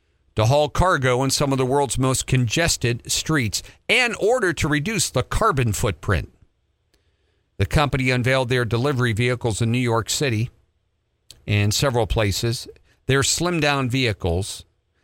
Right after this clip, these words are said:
They look familiar enough because they have the same gold-colored logo and they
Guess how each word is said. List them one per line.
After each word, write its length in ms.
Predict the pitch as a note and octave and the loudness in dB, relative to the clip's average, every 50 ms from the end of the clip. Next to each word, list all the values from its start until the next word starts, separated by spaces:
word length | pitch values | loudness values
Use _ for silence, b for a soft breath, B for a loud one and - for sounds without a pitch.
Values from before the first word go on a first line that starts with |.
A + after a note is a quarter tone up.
| _ _ | _ _
They 100 | - C3+ | -2 0
look 260 | C#3 D#3 G#3+ A3 - | 2 0 -2 -2 0
familiar 720 | - - C#3+ C3 C3 D#3+ G#3+ A3 F#3 D3 A#2+ A2+ G#2+ G2+ | 0 2 2 2 2 0 0 0 -2 0 0 0 2 2
enough 360 | G2+ G2+ G2 F#2+ F#2 G2+ - | 2 2 2 2 2 0 0
because 300 | _ B2+ A2 - B2 G#2+ | _ -4 0 0 0 0
they 80 | A2+ A#2 | 2 2
have 200 | A2+ C3 B2+ A#2+ | 2 2 0 0
the 60 | A2 G#2 | -2 -2
same 320 | - - C#3+ C3 C3 B2+ | 0 0 0 0 0 0
gold-colored 580 | A#2+ B2+ B2+ C3 B2 - - B2+ B2+ A#2+ A2+ G#2 | 0 0 0 0 0 0 0 0 2 2 0 0
logo 800 | G#2+ G#2 A2+ B2 B2+ B2+ A#2+ G#2 A#2+ A2+ A2 A2+ A2+ A#2 A#2 A#2 | 0 0 2 2 2 0 0 0 2 2 2 2 2 2 0 0
and 320 | F#2 F#2 G#2 G2+ G2 G2 | 0 0 0 0 2 2
they 80 | G2+ | 2